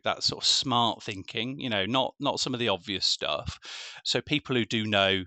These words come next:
you know, the brand, the company, the business, the areas of work that we, um, that we work in, and, and are kind of constantly, you know, kind of educating themselves on that. So they're kind of, you know, coming in and they're up to speed really, really quickly. Fundamentals are always there. You know, it is, it is good writing,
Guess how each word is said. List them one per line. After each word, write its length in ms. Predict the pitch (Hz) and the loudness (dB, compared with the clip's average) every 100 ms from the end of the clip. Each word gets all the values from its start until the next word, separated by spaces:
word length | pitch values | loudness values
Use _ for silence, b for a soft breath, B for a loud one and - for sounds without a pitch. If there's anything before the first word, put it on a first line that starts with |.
| - | -8
you 100 | 120 | -6
know, 120 | 107 | -4
the 100 | 101 | -4
brand, 480 | 117 98 95 95 92 | 0 2 2 -2 -6
the 80 | 110 | -6
company, 440 | - 101 104 101 | -6 -6 -6 -8
the 80 | 98 | -6
business, 460 | 101 98 98 95 - | -6 -4 -6 -6 -6
the 140 | 95 98 | -4 -2
areas 340 | 98 98 98 | -2 -4 -6
of 80 | 95 | -6
work 220 | 98 92 | -4 -4
that 100 | - | -6
we, 280 | 95 92 87 | -6 -2 -2
um, 180 | 85 - | -4 -8
that 100 | 101 | -10
we 140 | 101 98 | -8 -4
work 340 | 98 98 - | 0 0 0
in, 140 | 135 135 | 0 2
and, 180 | 110 101 B B - | 0 -4 B B -8
and 100 | 190 | -4
are 40 | 190 | 2
kind 200 | - 175 | 4 4
of 80 | |
constantly, 600 | - 160 139 - 120 117 | 4 0 0 -4 -2 0
you 100 | 110 | 2
know, 180 | 107 98 92 | 4 2 0
kind 140 | 117 | -2
of 60 | 101 | 0
educating 580 | 104 110 - 107 - 98 | 0 -2 -2 -2 -2 -4
themselves 400 | 95 - 101 107 | 0 2 2 2
on 180 | 104 120 | 2 2
that. 220 | 82 78 | 0 -2
So 100 | 117 | -4
they're 80 | 117 | 0
kind 180 | 139 | 0
of, 140 | 113 95 | 0 -2
you 100 | 117 | -4
know, 100 | 90 - | -4 -4
coming 260 | 120 101 | -2 0
in 240 | 95 95 90 | 2 0 0
and 100 | 90 | -2
they're 160 | 95 | 0
up 100 | 95 - | 0 -2
to 80 | |
speed 260 | 95 101 92 | -4 -4 -4
really, 220 | 98 92 | -4 -2
really 260 | 90 90 87 | -2 -4 -4
quickly. 540 | - 95 - 123 131 139 B B B B - _ - | -8 -10 -4 -2 0 -2 B B B B -20 _ -4
Fundamentals 760 | - 180 143 123 123 - 135 117 | 4 6 6 4 4 2 2 4
are 120 | 107 | 4
always 320 | 101 104 104 | 6 6 4
there. 340 | - 113 113 113 | 4 6 6 4
You 160 | 113 | 2
know, 140 | 98 95 | 2 2
it 100 | 98 | 2
is, 300 | 98 92 - | 0 0 -4
it 160 | 107 | -4
is 160 | 101 92 | -2 -4
good 260 | - 110 98 | -2 -4 4
writing, 680 | 98 92 - 104 95 90 | 6 6 2 0 -2 -4